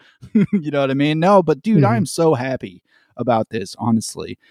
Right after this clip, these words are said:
Speaker 1: And it excites me to hear your ideas and the fact that you are gonna be continuing the name of Jam Transmissions.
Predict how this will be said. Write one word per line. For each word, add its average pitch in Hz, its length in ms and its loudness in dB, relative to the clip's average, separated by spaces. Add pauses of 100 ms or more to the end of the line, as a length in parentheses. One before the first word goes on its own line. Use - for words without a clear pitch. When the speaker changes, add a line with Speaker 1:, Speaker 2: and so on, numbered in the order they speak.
(360)
Speaker 1:
And 120 580 2
it 127 140 2
excites 160 640 0
me 135 200 4
to 120 140 -6
hear 127 260 0
your 120 260 0
ideas 113 560 -2
and 120 100 4
the 107 60 0
fact 123 320 -2
that 110 100 -14
you 117 180 2
are 120 160 2
gonna 117 180 2
be 110 180 -2
continuing 120 680 4
the 117 80 2
name 120 240 6
of 107 100 -2
Jam 120 300 -4
Transmissions. 110 960 -8